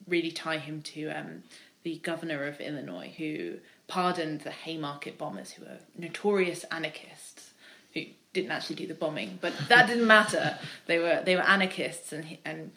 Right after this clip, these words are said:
Speaker 1: Bryan was tied to this. So he was seen as a,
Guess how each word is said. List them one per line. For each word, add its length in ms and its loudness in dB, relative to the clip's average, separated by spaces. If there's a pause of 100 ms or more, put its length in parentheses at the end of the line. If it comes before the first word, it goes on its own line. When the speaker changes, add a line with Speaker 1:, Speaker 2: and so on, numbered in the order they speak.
(120)
Speaker 1:
Bryan 380 4
was 140 -4
tied 400 -4
to 160 -12
this. 360 -14
So 80 -14
he 280 -14
was 240 -16 (400)
seen 400 2
as 160 0
a, 360 -2